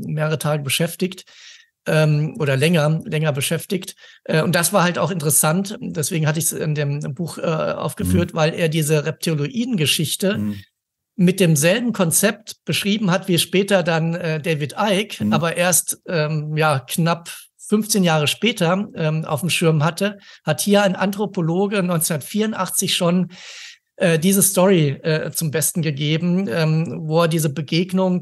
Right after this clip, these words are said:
Speaker 1: nach eigenen Aussagen halt im Rahmen dieses, äh, Ayahuasca-Trips hatte. Und was noch,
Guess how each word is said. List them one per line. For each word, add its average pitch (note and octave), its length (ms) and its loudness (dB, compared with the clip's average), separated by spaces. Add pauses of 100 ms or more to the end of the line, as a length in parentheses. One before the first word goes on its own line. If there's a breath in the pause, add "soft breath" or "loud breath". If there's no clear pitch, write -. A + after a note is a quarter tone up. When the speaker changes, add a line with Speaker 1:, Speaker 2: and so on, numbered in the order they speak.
Speaker 1:
nach F3 220 -4
eigenen E3+ 300 -4
Aussagen D#3+ 560 0
halt D#3 180 0
im D#3 100 -2
Rahmen D3 240 0
dieses, D3+ 320 -2
äh, - 40 -10
Ayahuasca-Trips D3+ 1080 -2
hatte. F3+ 300 -2 (540 loud breath)
Und E3 160 4
was D#3+ 180 2
noch, G3+ 400 2